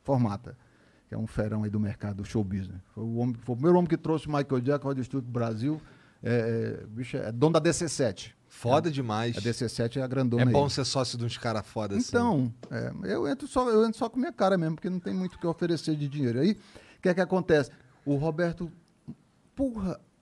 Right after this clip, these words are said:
Speaker 1: a coisa mais linda do mundo, uma Corvette branca. Ele entra no carro, liga, "Entra aí, entra aí do lado." Brum, acelerou, tal, tal. "Caralho. Um dia me empresta aí pra me dar um rolê aqui em São Paulo." Ele,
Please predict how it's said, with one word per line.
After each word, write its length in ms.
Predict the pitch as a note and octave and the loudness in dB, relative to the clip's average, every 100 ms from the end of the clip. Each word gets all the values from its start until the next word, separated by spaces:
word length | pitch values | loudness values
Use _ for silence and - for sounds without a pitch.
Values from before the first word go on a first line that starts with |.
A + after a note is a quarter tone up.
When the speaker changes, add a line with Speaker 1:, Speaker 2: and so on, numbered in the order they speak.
| _ - | _ -14
Speaker 1:
a 100 | E3+ | -6
coisa 260 | F#3+ F#3 | -4 -2
mais 160 | G#3 G#3 | 0 2
linda 120 | G#3 | 2
do 80 | F#3 | 0
mundo, 200 | F#3 F3+ | 0 0
uma 120 | F#3+ | 0
Corvette 720 | G3 F#3+ D#3+ E3+ E3+ - - _ _ _ _ _ _ _ - | 0 0 4 2 2 -8 -20 _ _ _ _ _ _ _ -8
branca. 640 | B2 D3 F#3+ G#3 - G#3 - _ _ _ - | 0 2 2 -2 -6 -12 -14 _ _ _ -2
Ele 200 | C#3 D#3 | 2 2
entra 180 | D#3 D#3 | 0 -2
no 100 | C#3 | -4
carro, 380 | D#3+ F3+ E3 C#3+ | -2 -2 -2 -4
liga, 260 | D#3+ E3+ | -4 -4
"Entra 200 | F3 A#3+ | -4 -2
aí, 120 | A3+ | -2
entra 360 | G3+ F#3 F#3+ F3+ | -2 -4 -4 -4
aí 40 | |
do 100 | E3 | -4
lado." 220 | D#3 E3 D#3+ A#2 | -4 -6 -6 -6
Brum, 300 | C3+ D3+ D3+ | 2 4 4
acelerou, 600 | A#2+ D3 C3+ A2 C3+ C#3 | 2 -2 -4 -6 -6 -8
tal, 300 | C#3 C#3 C#3 | -8 -12 -12
tal. 300 | - - - - _ _ _ _ _ _ _ - | -12 -12 -12 -16 _ _ _ _ _ _ _ -16
"Caralho. 680 | G2 G#2+ F#2+ G2+ A#2+ C3+ A2+ - _ _ _ _ _ _ _ - | -14 -12 -12 -10 -8 -8 -12 -14 _ _ _ _ _ _ _ -14
Um 100 | A2 | -8
dia 220 | A2 D3+ | -2 0
me 120 | F3 F3+ | 0 0
empresta 320 | F#3+ F3+ F3+ | -2 -2 -2
aí 40 | E3+ | -2
pra 100 | E3 | -2
me 60 | |
dar 80 | D#3 | -2
um 60 | D#3 | -2
rolê 240 | C#3 D3 | -2 -2
aqui 140 | C#3+ C#3+ | -2 -6
em 40 | |
São 200 | C3 B2+ | -6 -6
Paulo." 340 | A#2+ C#3+ D3 C#3+ | -4 -6 -4 -6
Ele, 220 | C#3 B2+ | -10 -12